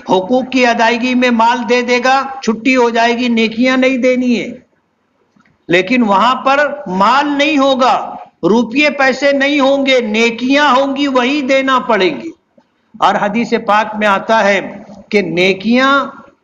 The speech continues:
आज यहां पर माल की कीमत हमें कम ज्यादा महसूस होती है, आखिरत में इन हुकूक और माल की कीमत बहुत होगी।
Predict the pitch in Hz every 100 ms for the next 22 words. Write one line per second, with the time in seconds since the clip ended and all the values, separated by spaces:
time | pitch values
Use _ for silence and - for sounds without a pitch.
0 | _ _ _ _ _ _ _ _ _ _
1 | _ _ _ - 180 226 277 262 262 233
2 | 269 269 285 269 233 226 262 247 285 -
3 | 254 254 269 226 240 277 277 254 262 277
4 | 240 247 247 262 247 226 - 277 254 254
5 | 254 254 240 214 180 - - 180 202 -
6 | 240 262 247 247 240 247 240 156 - 233
7 | 254 254 240 214 190 208 240 233 240 226
8 | 214 226 240 180 185 240 233 226 190 175